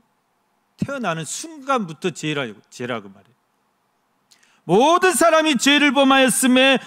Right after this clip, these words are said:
하나님의 영광에 이르지 못한다, 그렇게 말씀하잖아요.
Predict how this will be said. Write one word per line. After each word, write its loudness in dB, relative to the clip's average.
하나님의 0
영광에 2
이르지 0
못한다, 0
그렇게 -2
말씀하잖아요. -6